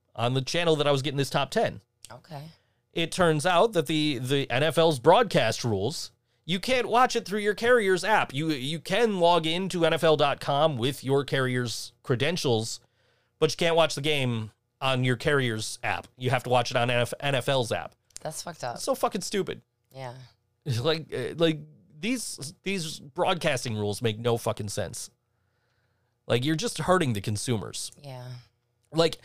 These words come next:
Speaker 1: here's the thing. The best, uh, I absolutely, one hundred percent, without question,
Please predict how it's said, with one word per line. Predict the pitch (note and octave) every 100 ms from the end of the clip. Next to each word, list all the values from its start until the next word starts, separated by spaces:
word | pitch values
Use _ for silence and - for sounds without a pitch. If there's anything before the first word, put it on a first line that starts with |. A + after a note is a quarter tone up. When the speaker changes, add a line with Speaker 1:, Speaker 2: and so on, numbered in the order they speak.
| - _
Speaker 1:
here's | D#4 F4
the | C#4
thing. | B3 B3+ F#2 - _ _ _ _ -
The | E3+ E3+
best, | D3 G#3 C#4 - - _ _ _ _ _ _ _ _ _ _ _ _ A2+
uh, | G#2 - - _
I | E3 A#3 C#4 - _
absolutely, | F#3 A#3 G3+ - A#3 A#3+ G3+ C3 E2+ _ _
one | A2 D3 F#3
hundred | - G#3 C#4+ C#4+
percent, | - C#4+ C4+ G#3+ G3+ - -
without | D#3 D#3 - F3+ C#4+ -
question, | D4 C#4 - A#2+ -